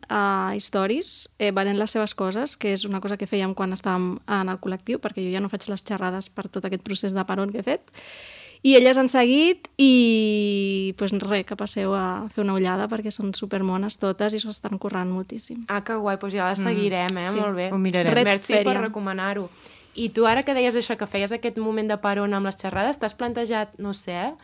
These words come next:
Speaker 2: si ja tens alguna idea de continuar-ho fent més endavant?
Speaker 1: Sí, estic oberta a, a tot.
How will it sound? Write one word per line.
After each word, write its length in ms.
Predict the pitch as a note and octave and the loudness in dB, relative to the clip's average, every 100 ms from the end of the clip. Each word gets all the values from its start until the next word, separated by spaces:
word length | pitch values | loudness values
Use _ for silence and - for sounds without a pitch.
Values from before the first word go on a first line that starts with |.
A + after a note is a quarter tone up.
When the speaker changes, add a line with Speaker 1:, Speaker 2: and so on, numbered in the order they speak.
| - - | -20 -14
Speaker 2:
si 180 | - G3+ | -6 -4
ja 80 | F#3+ | -4
tens 260 | F#3+ G3 F#3+ | -4 -4 -2
alguna 280 | F#3 F#3 F#3 | -4 -4 -4
idea 240 | F3+ F#3 | -4 -4
de 320 | F#3 F3+ F3+ F3+ | -4 -4 -6 -6
continuar-ho 580 | F#3 F#3+ F3+ F3+ F3+ | -8 -6 -4 -4 -6
fent 240 | F3 F#3 F#3 | -8 -10 -8
més 120 | F3 | -8
endavant? 640 | F3+ F3 F#3+ A#3 A#3+ B3 - _ _ _ _ _ _ - - | -8 -6 -4 -2 -2 -6 -12 _ _ _ _ _ _ -20 -12
Speaker 1:
Sí, 220 | - D#4 | 0 4
estic 280 | C4+ B3+ B3 | 4 2 0
oberta 340 | C#4+ C4+ B3+ B3+ | 4 4 4 2
a, 560 | B3 A3+ G#3+ G#3+ G3+ - | 2 2 2 0 -2 -4
a 100 | G#3 | -4
tot. 160 | F#3+ | -4